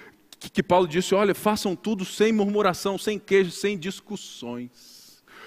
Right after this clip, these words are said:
Quando eu acho que Deus está errado, eu me coloco em ação para resolver a circunstância e não para ser formado à imagem e semelhança de Jesus Cristo.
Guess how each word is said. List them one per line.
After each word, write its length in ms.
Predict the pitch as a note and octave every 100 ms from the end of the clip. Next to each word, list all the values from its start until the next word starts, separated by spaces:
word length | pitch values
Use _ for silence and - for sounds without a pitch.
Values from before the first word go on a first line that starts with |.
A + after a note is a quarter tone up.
| -
Quando 260 | - F#3 G3+
eu 160 | G3 E3+
acho 540 | E3+ F3 - D#3+ D3 - -
que 120 | - D#3
Deus 340 | C3 F3 D3+
está 260 | D3+ - D3
errado, 580 | A#2+ C3 D3 C3 G2+ F#2+ _ _ _ - - _ _ - -
eu 320 | C#3 D#3 C#3+ - _ _ _ -
me 160 | D#3
coloco 760 | D#3+ - C#3+ C3+ D3+ E3+ - F3
em 160 | D#3+ D#3+
ação 520 | C#3 - - D#3 E3+
para 280 | D#3+ D#3 D3+
resolver 580 | C#3 C#3+ C#3+ B2 C#3+ D#3+
a 80 | C#3
circunstância 840 | - D3+ - D3 - B2+ B2+ - -
e 100 | C3+
não 400 | B2+ C3 D#3 F#3+ - -
para 180 | D#3+ C#3+
ser 220 | C3+ D#3
formado 640 | - D3 A#2+ B2 C3+ C#3+ D3
à 60 |
imagem 520 | D3+ A#2 A#2+ B2+ C3+ C3+ - -
e 40 |
semelhança 760 | B2+ C3+ C3 A#2 A#2+ - C3 - _ _ _ _ _
de 100 | A2 A#2+
Jesus 280 | B2+ B2
Cristo. 420 | - B2 - -